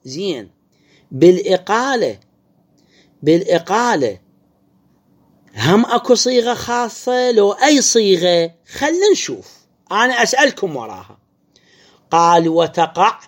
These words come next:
بكل لفظين." بكل لفظ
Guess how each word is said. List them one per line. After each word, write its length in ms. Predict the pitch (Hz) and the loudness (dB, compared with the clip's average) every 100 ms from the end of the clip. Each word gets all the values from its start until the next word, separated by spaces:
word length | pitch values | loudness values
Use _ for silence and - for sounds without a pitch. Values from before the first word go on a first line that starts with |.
| _ _ _ _ _ _ _ _ _ | _ _ _ _ _ _ _ _ _
بكل 640 | 123 151 - 403 453 359 | -6 -4 2 2 2 0
لفظين." 1000 | 247 185 156 156 147 135 131 123 120 123 - _ _ _ _ _ _ _ _ _ _ _ _ - | 2 0 -2 -6 -6 -6 -10 -14 -16 -20 -20 _ _ _ _ _ _ _ _ _ _ _ _ -2
بكل 500 | 120 120 156 147 147 | -2 4 4 6 4
لفظ 520 | 147 131 160 233 170 | 2 0 -2 0 -2